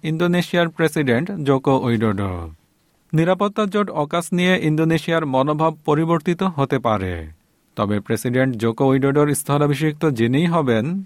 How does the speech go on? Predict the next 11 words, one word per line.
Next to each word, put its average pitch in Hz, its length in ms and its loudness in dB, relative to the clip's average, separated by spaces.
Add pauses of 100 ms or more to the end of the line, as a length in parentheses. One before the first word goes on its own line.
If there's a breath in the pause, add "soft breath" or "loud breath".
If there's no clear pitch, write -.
তাকে 147 240 -2
এই 147 260 2
চুক্তির 147 520 -4
দীর্ঘমেয়াদী 156 800 0
স্থিতিশীলতা 160 760 -2
নিয়ে 156 400 2 (140)
উদ্বেগের 151 460 -2
সঙ্গে 139 520 2
লড়াই 117 340 0
করতে 110 320 -4
হবে। 95 520 -4